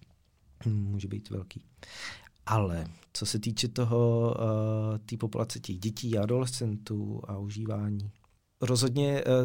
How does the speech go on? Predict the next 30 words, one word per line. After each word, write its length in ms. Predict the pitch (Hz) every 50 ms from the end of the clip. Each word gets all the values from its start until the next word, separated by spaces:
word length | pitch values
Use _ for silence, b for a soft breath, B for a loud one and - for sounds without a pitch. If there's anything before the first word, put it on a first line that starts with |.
| 127 131
n-, 240 | 135 131 127 127 123
ten 260 | - 135 135 135 127
dopad 360 | 123 127 - - 139 123 123 139
na, 280 | 123 123 123 123 123
eh, 20 | - - 120 113 110 110 113 110 107 113 113 - -
ne-, 380 | 120 117 117 113 117 117 - -
ne-, 280 | 123 123 120 117 117 117
dovyvinutý, 1000 | 113 117 123 117 131 123 127 131 131 127 123 127 127 127 123 120 120 120 120 -
eh, 100 | 117 110
centrální 440 | - - 120 117 120 117 117 120
nervový 360 | 120 117 113 117 117 117 120 120
systém, 360 | - 123 - - 123 120 120
ale 160 | 110 113 117
i 120 | 120 127
na 160 | 123 123 120 120
jiné 200 | 120 117 117 117 - -
jako 280 | 117 110 - - 123 123
orgánové 640 | 123 113 110 113 110 113 110 110 113 117 120 120 120 120
soustavy 760 | 113 110 - 123 113 - - - 117 113 113 120 120 120 120 120 -
je 120 | 120 117 110
destruktivní. 960 | 110 110 - - - - 104 - - - - 101 98 101 98 95 95 95 98 B B B B B B B B B
A, 200 | - 104 101 101 101 95 - 95
eh, 520 | - - 113 104 104 101 98 98 98 - - 107
já 220 | 113 113 117 107
bych 220 | 104 117 117 - 123
vůbec 460 | 120 110 110 113 113 113 120 117 -
nezlehčoval, 840 | 123 113 104 - 117 - - - 113 110 113 110 107 107 107 107 107 -
eh, 240 | 107 107 98 101
právě, 580 | 104 - 113 104 104 104 104 107 110 107 107 -
eh, 220 | - 107 107 98